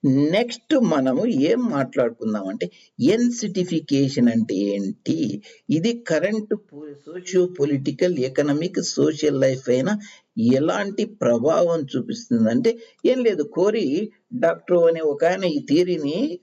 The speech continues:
ఆ, పెంపొందించారు. Eventually దీన్ని జనరల్‌గా ఇప్పుడు మోడరన్ టెక్నాలజీలో చాలా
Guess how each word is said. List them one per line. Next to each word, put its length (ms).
ఆ, 300
పెంపొందించారు. 880
Eventually 800
దీన్ని 300
జనరల్‌గా 580
ఇప్పుడు 200
మోడరన్ 420
టెక్నాలజీలో 720
చాలా 340